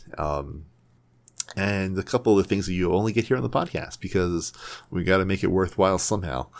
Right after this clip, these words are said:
Um, so let's talk about, so, uh, the, I got the, uh, the, the Maker Vitor, Vitor, Vitor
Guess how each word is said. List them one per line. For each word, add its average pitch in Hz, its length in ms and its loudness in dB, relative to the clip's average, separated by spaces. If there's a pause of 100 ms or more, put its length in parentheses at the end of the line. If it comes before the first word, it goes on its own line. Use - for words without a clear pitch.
(360)
Um, 104 840 6 (1500)
so 135 420 8
let's 147 260 2
talk 156 280 4
about, 123 360 8
so, 110 520 4 (520)
uh, 107 320 8
the, 107 240 4 (120)
I 104 100 6
got 131 240 6
the, 117 340 6
uh, 101 220 8
the, 95 240 2
the 98 340 2
Maker 123 1040 4 (100)
Vitor, 156 760 8 (140)
Vitor, 139 720 4 (920)
Vitor 165 640 2